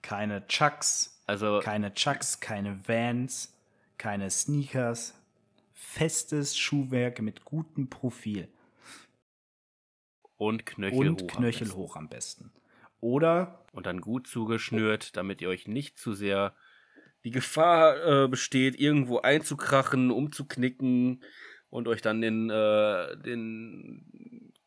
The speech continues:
Speaker 2: das Gelenk kaputt macht oder die Bänder, ne?
Speaker 1: Oder gute Salomons. Meine, mit meinen Salomons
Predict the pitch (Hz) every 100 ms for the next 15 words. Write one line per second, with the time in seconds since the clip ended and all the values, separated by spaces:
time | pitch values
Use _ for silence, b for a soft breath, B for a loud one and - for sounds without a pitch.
0 | - 113 113 110 120 123 113 - 98 95
1 | 90 80 92 90 90 90 98 110 90 87
2 | 131 - 107 135 160 127 127 135 123 110
3 | 95 85 80 76 - - _ _ _ _
4 | _ _ _ 104 110 135 101 - 127 160
5 | - 143 143 131 127 127